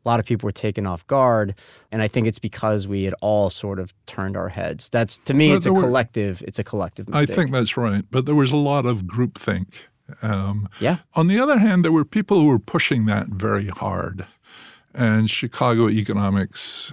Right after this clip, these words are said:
Speaker 2: and its claimed heritage with Adam Smith was really pushing that hard.
Speaker 1: Pushing the no losers situation. The
Speaker 2: Well, or
Speaker 1: everybody
Speaker 2: just
Speaker 1: will
Speaker 2: if
Speaker 1: win
Speaker 2: there were, there was n-,
Speaker 1: argument.
Speaker 2: even if there were losers, there was nothing you could do about it.
Speaker 1: Mm.
Speaker 2: If you tried to fix things, it would make things worse.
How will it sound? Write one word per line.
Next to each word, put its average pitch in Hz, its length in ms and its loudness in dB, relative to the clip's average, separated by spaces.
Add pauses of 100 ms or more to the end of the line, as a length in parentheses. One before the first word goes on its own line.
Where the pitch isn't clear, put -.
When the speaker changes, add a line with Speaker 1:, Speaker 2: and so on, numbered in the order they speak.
(100)
Speaker 2:
and 101 180 -2
its 101 160 -4
claimed 98 440 -4
heritage - 640 -2
with 95 120 -6
Adam 95 280 -4
Smith - 420 -4 (600)
was 113 380 2
really 98 420 0
pushing 95 420 -4
that - 260 -6
hard. 92 560 -8
Speaker 1:
Pushing 156 480 0
the 123 100 0
no 131 280 4
losers 110 460 0
situation. 82 760 -8
The 190 40 0
Speaker 2:
Well, 196 280 4
or - 40 2
Speaker 1:
everybody 135 300 6
Speaker 2:
just - 260 4
Speaker 1:
will - 80 0
Speaker 2:
if 151 120 4
Speaker 1:
win - 80 -6
Speaker 2:
there 165 80 4
were, 156 160 4 (220)
there 143 220 0
was 143 180 2
n-, 139 80 2
Speaker 1:
argument. 170 220 4
Speaker 2:
even 185 160 6
if 160 120 2
there 156 120 4
were 131 200 4
losers, 147 440 2
there 123 80 0
was 98 160 -2
nothing 110 300 2
you 101 160 2
could 101 200 -4
do 120 140 -2
about 123 300 0
it. 127 240 -2
Speaker 1:
Mm. 90 320 -4
Speaker 2:
If 117 180 -2
you 107 80 0
tried 107 300 0
to 104 80 -4
fix - 320 -6
things, 113 320 0
it 107 80 -2
would 98 160 -2
make 98 200 0
things 92 360 -4
worse. 113 580 -2